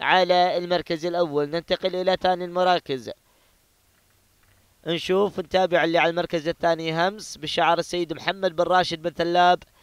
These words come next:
بن جليميد الهاجري، من يتقدم مع همس على مستوى المركز الثاني، بينما الانتقال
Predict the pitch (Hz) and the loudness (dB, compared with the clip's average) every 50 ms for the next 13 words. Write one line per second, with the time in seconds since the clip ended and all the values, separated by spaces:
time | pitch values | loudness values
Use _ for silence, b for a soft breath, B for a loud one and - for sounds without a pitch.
0 | b b b b b - 151 170 170 175 151 170 170 175 175 170 170 180 175 160 | b b b b b 0 2 2 2 0 0 2 2 2 2 2 0 -2 -2 0
1 | 175 170 165 170 175 185 160 160 160 175 175 175 170 170 175 175 175 - - - | 0 2 2 4 4 2 2 0 -4 -4 -4 -2 -2 -2 -2 -2 -2 -4 -4 -4
2 | 185 170 160 180 175 170 175 170 151 170 170 170 190 190 180 156 127 - - - | -6 0 2 0 0 2 2 2 2 2 2 2 0 -2 -2 -6 -14 -18 -20 -20
3 | b b b b b b - 123 139 165 180 175 170 175 175 175 175 170 180 180 | b b b b b b 0 4 4 6 6 4 4 4 4 4 2 2 -2 -4
4 | - - - 175 175 180 180 175 175 180 180 165 - 180 170 156 147 175 170 - | -4 -2 0 2 4 4 4 2 0 -2 -4 -2 -2 -2 -2 0 -2 -4 -4 -2
5 | - 160 175 185 185 180 180 175 175 170 180 185 185 175 180 180 175 180 175 180 | 2 4 4 6 6 4 4 2 2 0 -2 -4 0 2 2 2 2 0 -2 -2
6 | 180 175 180 165 - 170 - - 185 185 180 170 156 151 139 | -2 -4 -6 -6 -8 -8 -4 2 4 4 4 4 4 2 0